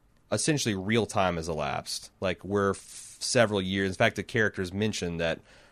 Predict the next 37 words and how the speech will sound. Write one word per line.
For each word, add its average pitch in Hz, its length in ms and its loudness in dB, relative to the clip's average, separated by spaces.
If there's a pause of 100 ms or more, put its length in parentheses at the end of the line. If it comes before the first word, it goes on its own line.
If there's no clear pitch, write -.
we're 101 100 2
several 95 380 2
years 87 300 -2
older 85 440 0
and, 80 400 -6
you 85 80 -4
know, 85 120 0
whatnot. 80 540 -2
So 90 320 0
it's, 87 220 -4
it's, 101 220 -4
the 107 100 -2
timeline's 117 540 4
a 104 60 -2
lot 98 340 4
less 95 260 0
compressed 92 480 -2
than 85 100 -8
it 80 80 -8
is 82 160 -4
in 82 60 -10
the 76 60 -10
books. - 460 -10 (1300)
Lots 107 280 6
of 104 60 -6
time, 95 340 0
lots 98 260 2
of 92 80 -6
room 92 220 -2
and 82 100 -6
time 87 200 -2
for 85 80 -10
jetpacking, - 720 -6
in 80 80 -10
other 73 140 -6
words. 69 340 -8
<laughs> - 40 -16